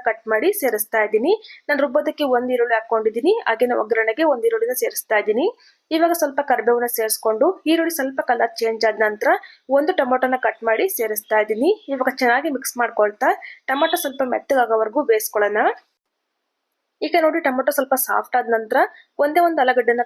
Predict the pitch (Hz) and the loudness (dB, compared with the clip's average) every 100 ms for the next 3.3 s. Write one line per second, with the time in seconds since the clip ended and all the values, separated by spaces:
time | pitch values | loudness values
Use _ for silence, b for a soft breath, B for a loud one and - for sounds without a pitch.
0 | 226 214 226 226 226 214 220 214 214 208 | -2 -2 -2 0 -2 0 0 2 2 2
1 | 214 254 427 - 285 285 320 302 269 240 | 0 0 -2 0 0 2 2 2 0 0
2 | 233 269 240 226 233 233 226 220 233 240 | 2 2 0 0 0 0 -2 0 0 0
3 | 220 220 220 | -4 -2 -2